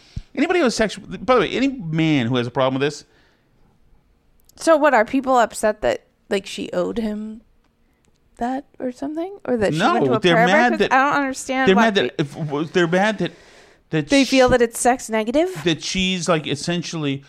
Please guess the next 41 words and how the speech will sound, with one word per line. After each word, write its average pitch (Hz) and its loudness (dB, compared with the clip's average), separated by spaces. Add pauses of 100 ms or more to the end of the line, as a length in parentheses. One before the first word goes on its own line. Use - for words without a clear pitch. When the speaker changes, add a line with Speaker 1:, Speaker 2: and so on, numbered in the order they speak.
(140)
Speaker 1:
well, 156 -2
people 208 -4
on 202 -6
the 190 -4
right 165 -4
are 143 -6
upset 131 -8
because 127 -6 (600)
she's 147 -2
lost 139 0
the 117 0 (380)
string 139 2
on 117 0
Christianity, 110 -6
and 113 -10
she's 120 -4
doing 127 -2
it 120 -2
in 120 -4
the 113 -4
house 143 -2
of, 110 -6 (380)
even 143 -6
though 127 0
it's 120 -4
not 120 -2
a 101 -2
house 104 -2
of 98 -14
God, 90 -6
but 107 -6
she's 139 -8
doing 156 -2
it 143 0
in 123 0
a, 110 -6
in 120 -2
an 117 -4
event 131 -2
of 104 -8
God. 101 -2